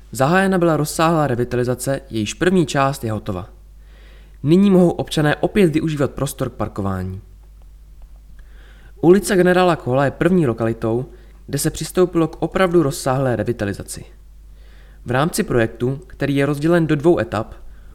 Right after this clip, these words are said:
budou rozšířena parkovací stání, kdy z původních šedesáti tří legálních míst jich po dokončení bude sto devadesát sedm. Tato ulice je příkladem toho, že města nejsou koncipována na dnešní dopravu.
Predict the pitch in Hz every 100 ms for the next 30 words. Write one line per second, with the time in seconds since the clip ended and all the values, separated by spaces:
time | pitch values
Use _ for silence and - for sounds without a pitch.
0 | - 117 170 208 180 151 - 151 156 147
1 | 139 139 135 139 131 135 131 110 92 -
2 | - - - - - 135 156 156 175 160
3 | - 165 180 196 190 - - 120 117 120
4 | 123 135 131 143 160 - - 117 - 165
5 | 175 175 160 160 147 127 120 - 147 139
6 | 135 127 113 - 95 92 - - - -
7 | - - 135 - 190 160 170 202 185 -
8 | - 185 175 151 107 104 127 - - -
9 | - - - - 113 143 - 208 190 185
10 | 180 139 - 143 147 143 131 120 120 120
11 | 107 107 98 98